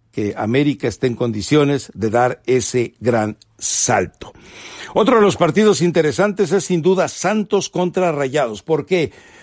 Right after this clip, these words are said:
Porque Santos, eh, ha mostrado la capacidad de, de lo que sus jugadores tienen posibilidades de generar en la cancha. Es un equipo que juega bien,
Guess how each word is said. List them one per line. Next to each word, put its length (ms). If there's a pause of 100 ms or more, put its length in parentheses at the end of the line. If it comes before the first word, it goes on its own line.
(100)
Porque 300
Santos, 580
eh, 220
ha 120
mostrado 680
la 180
capacidad 600
de, 400
de 220
lo 160
que 360 (760)
sus 300
jugadores 840
tienen 340
posibilidades 1300
de 140
generar 800 (360)
en 160
la 140
cancha. 460 (260)
Es 200
un 100
equipo 400
que 120
juega 340
bien, 400